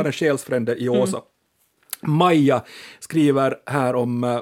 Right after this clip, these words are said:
Speaker 2: kalas också, partaj och gulej har jag hört sagt,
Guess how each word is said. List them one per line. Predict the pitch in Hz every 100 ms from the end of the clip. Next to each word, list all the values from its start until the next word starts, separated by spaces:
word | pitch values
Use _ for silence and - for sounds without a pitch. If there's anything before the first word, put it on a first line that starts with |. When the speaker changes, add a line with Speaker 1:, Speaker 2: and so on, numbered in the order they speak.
| -
Speaker 2:
kalas | 156 170 214 196 - -
också, | 175 - 190 170
partaj | - 165 156 151 143 139 -
och | - 151 151 -
gulej | 127 143 175 170 190 226 143 110 110 - - - -
har | 151
jag | 139
hört | 147 131
sagt, | - 143 131 -